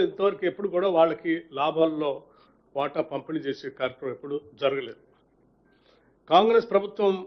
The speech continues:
ఇందిరమ్మ ప్రభుత్వం వచ్చిన తర్వాత గౌరవ ముఖ్యమంత్రి గారు, మంత్రిమండలి మొత్తం కూడా ఒక ఆలోచన చేసి, కార్మిక సోదరులు కాంట్రాక్ట్ లేబర్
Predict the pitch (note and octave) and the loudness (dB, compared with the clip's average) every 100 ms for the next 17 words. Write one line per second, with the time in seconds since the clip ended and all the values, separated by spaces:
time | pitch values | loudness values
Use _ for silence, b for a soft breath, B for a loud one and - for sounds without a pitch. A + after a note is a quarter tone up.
0 | - D3+ F#3 F#3 F#3 E3 E3 E3 D#3+ D#3+ | -10 -6 -4 -2 0 0 -2 2 2 2
1 | E3+ D3+ C#3+ C#3+ F#3 F3+ D3+ D3+ C#3+ C3+ | -6 0 2 2 -2 -2 0 0 -2 -8
2 | E3 D#3+ D#3 D3 C#3+ D3 F#3 - - C#3 | -2 0 0 0 0 0 -6 -12 -6 -4
3 | C#3 D#3 C#3+ C#3 C3+ B2 C3 - D3 - | -4 -4 -4 -4 -6 -6 -8 -6 -8 -6
4 | C3 G#3 - b b C3+ C3+ C3+ C#3 C3+ | -4 -4 -6 b b -10 -2 0 0 -2
5 | C#3+ C3+ A#2+ - b b _ D3 F3 A#3 | -6 -12 -12 -14 b b _ 6 8 8
6 | A#3+ G3 G#3+ G#3 G#3 G3+ F#3+ F#3 - - | 6 2 2 2 2 2 2 2 -2 -16
7 | _ _ D3 E3 E3 F3+ - D3 D#3 D3 | _ _ 0 0 2 0 0 2 2 4